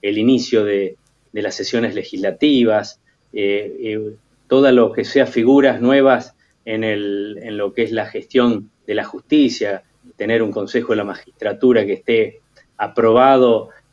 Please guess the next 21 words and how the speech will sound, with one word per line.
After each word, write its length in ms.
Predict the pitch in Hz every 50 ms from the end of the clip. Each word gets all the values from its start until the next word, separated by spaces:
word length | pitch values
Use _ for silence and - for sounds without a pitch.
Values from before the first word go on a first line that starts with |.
| _ -
y 240 | - 110 107 107 104
definido 840 | 110 104 - - 113 113 123 139 139 135 127 117 110 107 104 - _ -
en, 360 | 117 110 107 101 101 - -
en 120 | 110 107 104
la 120 | 104 104
Constitución, 840 | - 120 - - - - - - - - 160 156 135 123 123 123 123 _ _ _ _ _ _ _ _
definir 540 | - 120 120 117 - 123 120 127 147 156 151
lo 200 | 143 135 120 117
que 200 | - 120 117 123
es 240 | 117 120 - - _ _ _ _ _ _
el 160 | - 107 107 107
rol 240 | 120 131 131 123
de 80 | 120 113
las 140 | 110 98 104
empresas 460 | 101 95 - 117 110 - 117 101 -
públicas 540 | - 160 170 151 131 117 107 98 107 95 92
y 80 | 101
cuáles 340 | - - 117 113 110 104 92
no 140 | 104 101 90
pueden 220 | - 110 104 104
ser 320 | 101 - 113 110 101 92